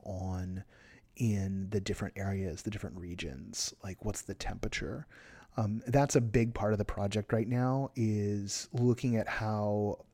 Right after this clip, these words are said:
immersive interactive is expanding and, uh, what forms,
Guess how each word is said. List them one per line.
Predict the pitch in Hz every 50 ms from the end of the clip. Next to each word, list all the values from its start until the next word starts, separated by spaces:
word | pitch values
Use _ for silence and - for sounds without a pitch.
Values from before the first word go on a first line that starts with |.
| _ _ -
immersive | 113 110 104 101 101 101 95 - - 107 104 101 101 98 92 101 - -
interactive | - 101 95 95 92 92 - - 110 101 95
is | 101 95 90
expanding | 85 - - - - - - 101 92 95 92 90 90 90 90 85 87 87 101 - - - - - - - - -
and, | 120 104 98 92 90 87 90 92 92 90 92 - -
uh, | 101 98 92
what | 92 92 104 110 -
forms, | - - - 117 107 104 101 98 95 92 - - - - -